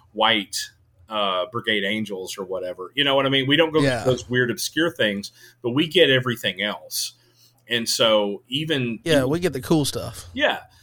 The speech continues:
Speaker 1: And, and so even to that degree, Rob has always been kind of one of those where he's like, "I appreciate those guys. Obviously, they support me a lot, um,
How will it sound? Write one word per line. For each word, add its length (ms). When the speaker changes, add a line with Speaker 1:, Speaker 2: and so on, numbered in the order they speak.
Speaker 1:
And, 200
and 160
so 180
even 300
to 140
that 240
degree, 340
Rob 360
has 160
always 400
been 240
kind 200
of 80
one 180
of 120
those 360
where 120
he's 240
like, 300
"I 120
appreciate 640
those 200
guys. 340
Obviously, 420
they 180
support 480
me 120
a 80
lot, 480
um, 560